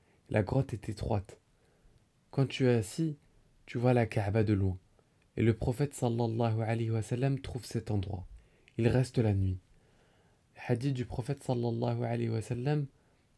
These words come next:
nous rapporte que le prophète restait longtemps et ne venait pas durant les nuits de pleine lune. Dans cela, un signe.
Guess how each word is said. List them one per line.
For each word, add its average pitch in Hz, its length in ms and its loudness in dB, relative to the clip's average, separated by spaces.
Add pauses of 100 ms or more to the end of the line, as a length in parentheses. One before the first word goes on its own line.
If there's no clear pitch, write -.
nous 123 100 0
rapporte 120 520 -2
que - 100 -4
le 110 160 -2
prophète - 400 -6
restait 110 340 -4
longtemps 98 400 -4 (640)
et 127 120 2
ne 113 100 4
venait 120 420 2
pas 120 280 -4 (480)
durant 113 340 0
les 117 180 2
nuits 113 380 0 (240)
de 110 120 2
pleine 104 460 0
lune. 92 300 -2 (1200)
Dans 127 140 6
cela, 131 460 0
un 110 100 -2
signe. 95 440 -4